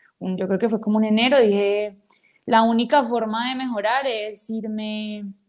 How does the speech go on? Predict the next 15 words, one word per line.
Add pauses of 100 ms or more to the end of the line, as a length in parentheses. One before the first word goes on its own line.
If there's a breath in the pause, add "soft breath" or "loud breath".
(400)
a
entrenar
en
la
altura, (140)
irme
a
entrenar
donde
haya
montaña,
irme
a
entrenar
donde,